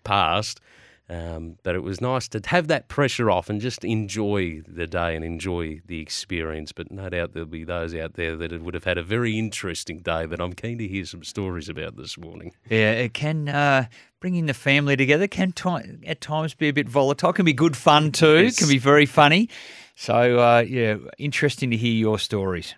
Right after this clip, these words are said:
Speaker 1: And then the, the other element is, and this is a discussion that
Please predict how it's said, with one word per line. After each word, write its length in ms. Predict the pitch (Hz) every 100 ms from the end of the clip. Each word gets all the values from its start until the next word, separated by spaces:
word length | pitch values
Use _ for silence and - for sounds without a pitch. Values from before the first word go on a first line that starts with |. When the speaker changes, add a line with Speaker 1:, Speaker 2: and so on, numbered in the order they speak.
| -
Speaker 1:
And 140 | 190
then 200 | 196 196
the, 200 | 190 -
the 260 | - 147 151
other 240 | 196 233
element 500 | 170 104 101 95 117
is, 600 | 87 120 110 - - - -
and 160 | 120
this 160 | 123 107
is 140 | 92
a 80 | 87
discussion 580 | 85 - - 104 - 101
that 160 | 95